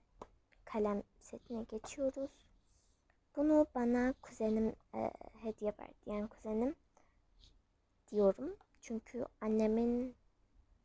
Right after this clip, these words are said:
kuzeninin kızı. Evet. Öyle burada şey, e,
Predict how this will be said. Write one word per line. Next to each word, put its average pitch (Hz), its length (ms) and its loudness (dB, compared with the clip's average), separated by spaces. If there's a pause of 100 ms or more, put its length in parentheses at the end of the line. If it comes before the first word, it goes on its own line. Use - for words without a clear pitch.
(880)
kuzeninin 302 760 4
kızı. - 260 -14 (120)
Evet. - 440 0 (460)
Öyle 226 320 0 (120)
burada - 300 -12 (240)
şey, 208 300 -12 (600)
e, - 140 -10